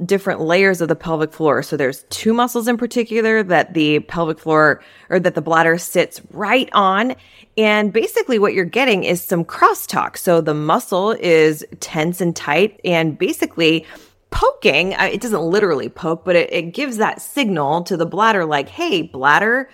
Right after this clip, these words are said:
uh, I'm right here." And the bladder doesn't know anything else how to communicate except for, "Ouch," or, "I have pain." And so it sends a message up to the brain being like, "Hey, I don't know what's going on, but this, something's bothering me. I think I have to pee."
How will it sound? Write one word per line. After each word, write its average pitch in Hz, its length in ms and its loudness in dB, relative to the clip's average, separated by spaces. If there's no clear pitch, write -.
uh, 147 60 -6
I'm 131 260 0
right 185 300 -4
here." 262 500 -2
And 170 160 0
the 160 40 -2
bladder 254 380 -2
doesn't 208 220 0
know 175 180 0
anything 233 560 -2
else 196 520 -2
how 202 220 0
to 202 140 -2
communicate 208 720 0
except - 460 -4
for, 165 520 0
"Ouch," 180 580 0
or, 180 540 2
"I 156 140 2
have 170 180 -4
pain." 269 300 -2
And 170 160 -6
so 160 80 0
it - 100 -4
sends 196 240 -2
a 190 60 -2
message 190 320 -2
up 170 80 -4
to 175 100 -8
the 165 80 -2
brain 226 380 -2
being 170 240 0
like, 156 320 -4
"Hey, 262 380 0
I 220 80 2
don't 311 100 0
know 302 100 -2
what's 226 160 -6
going 202 260 -2
on, 170 260 2
but 151 140 -8
this, 185 340 -4
something's 262 340 -6
bothering 202 440 2
me. 151 260 -2
I 180 60 -4
think 208 160 -4
I 196 80 0
have 180 120 -2
to 160 80 -8
pee." 175 480 -2